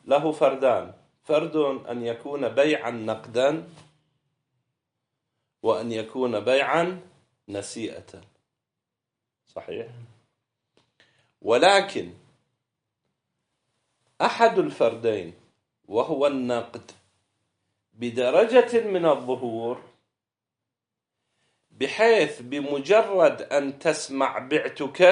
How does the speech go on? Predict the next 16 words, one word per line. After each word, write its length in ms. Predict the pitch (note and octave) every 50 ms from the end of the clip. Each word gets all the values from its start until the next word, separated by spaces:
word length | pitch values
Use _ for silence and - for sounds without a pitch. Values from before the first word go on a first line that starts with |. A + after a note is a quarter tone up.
| G#3 G#3+ G#3+ G#3+ - - _ _ _ _ _ _ _ _ _ _ _ _ _ _ _ _ _ _ _ _ _ -
ينصرف 720 | A#2 B2+ C#3 C#3+ C#3+ C#3 - F#3 F#3+ G#3 G#3+ G#3 G#3 G3+
ذهنك 460 | G3 F#3 G3+ G#3 A3 G#3 G3+ G3 G3 G#3
إلى 340 | F#3+ F3+ F#3+ F#3+ F3+ F3+
ماذا؟ 720 | F3 F#3 G3 F#3+ F#3+ F#3+ G3 G3 G3+ G3+ G3 G3+ - - - _ -
إلى 140 | B2+ A#2 A#2
البيع 420 | A#2 A#2 A2+ C#3 E3 F3+ E3 -
النقدي، 600 | E3 E3+ D3 A2+ A2 - - G#2+ G#2 G#2 G2+ F2 - _ _ _ _ _ _ _ _ _ _ _ _ _ _ _ _ _ _ _ _ _ _ _ _ _ _ _ _ _ _ _ _ _ _ -
وكأنه 880 | - A2+ C3+ D3+ - - F#3 D3+ A2+ G3 B3 C4+ C4 A#3+ G#3+ G3 F3+ F#3 G3 G#3+ A3+ A3+ A#3 A3+ A3+ - - _ _ _ _ _ _ _ _ _ _ _ _ _ _ _ _ _ _ _ _ _ _ _ _ _ _ _ _ _ _ _ _ _ _ _ _ _ _ _ _ _ _ A#2+
ذكر 640 | B2+ D#3 G#3+ C4+ C4 - - C4 C4 C4 C4 C4
في 220 | C4 C4 A3+ A3 A3
ضمن 340 | A3 A#3 C#4+ D4 D4 C#4 C4
العقد 560 | A#3 G#3+ - D#3+ G3+ F#3 - - E3 - -
أن 240 | - D#3+ E3 E3 D#3+
يكون 460 | D#3 D3+ D3+ - F#3 F3+ F3 E3 D#3
البيع 460 | D3 C#3 C#3 - F#3+ G#3+ G#3 F#3+ E3+ G#3 A3+ A#3 A#3+ A#3+ A#3 A#3+ - - - _ _ -
نقداً. 460 | G#2+ G#2 F#2 - A2 F2 F#2 F2 E2